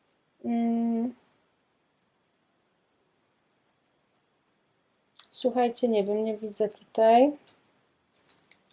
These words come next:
E, ale jakaś taka chyba, e, bardzo dodająca blasku, jak to tutaj napisali, więc zobaczymy.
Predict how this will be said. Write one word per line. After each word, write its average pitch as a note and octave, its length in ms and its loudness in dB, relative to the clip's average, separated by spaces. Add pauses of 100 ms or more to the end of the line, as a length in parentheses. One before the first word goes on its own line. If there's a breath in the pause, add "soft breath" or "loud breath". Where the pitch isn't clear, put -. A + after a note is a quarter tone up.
(560)
E, A3+ 500 -4 (140)
ale C#4+ 240 6
jakaś C#4 460 8
taka B3+ 540 6
chyba, A#3 920 8
e, A#3 540 2
bardzo A3 1040 2 (880)
dodająca C#4 800 12
blasku, A#3+ 580 8
jak G#3 220 4
to A3 180 -2
tutaj A3 360 2
napisali, C#4 720 8
więc A#3+ 180 6
zobaczymy. G#3+ 640 4